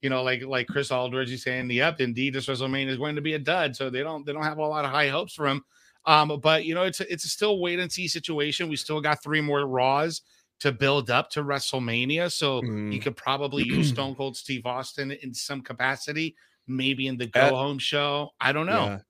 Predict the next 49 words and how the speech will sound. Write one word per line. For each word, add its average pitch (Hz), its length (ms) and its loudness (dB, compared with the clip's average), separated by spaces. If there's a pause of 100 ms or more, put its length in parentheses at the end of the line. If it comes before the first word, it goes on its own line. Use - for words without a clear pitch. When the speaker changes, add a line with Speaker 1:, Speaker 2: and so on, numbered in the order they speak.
(120)
Speaker 2:
As 175 220 10
for 185 140 6
J 139 300 12
R, 151 300 12
uh, 131 280 8
it 123 80 2
wasn't 156 260 6
on 185 160 4
Twitter, 139 380 6
so - 120 -8
unless 131 220 -4
he 156 80 -4
did 139 140 -2
it 135 80 0
on 131 120 4
a 101 60 -2
podcast 131 640 2
or 131 60 -8
something, 127 420 -6 (240)
that 117 120 -2
could 120 100 -6
be 104 100 -4
fake 104 300 0
news. 95 240 -6
I 95 80 -2
don't 98 140 -6
know. 92 120 -6
I 95 80 -4
saw 135 220 0
so-, - 180 -6 (240)
I 117 60 0
saw 143 360 6
a 117 60 -2
tweet 147 300 -6
from 113 240 -6
No 113 160 2
D 104 160 -4
Q 113 280 -6
talking 98 420 -12
about 92 340 -10 (120)
that, 90 300 -8
so 107 160 -2
I 110 80 4
don't 117 100 2
know 110 60 2
if 98 100 -4
that 101 140 -4
was 98 160 -6
actually 98 460 -2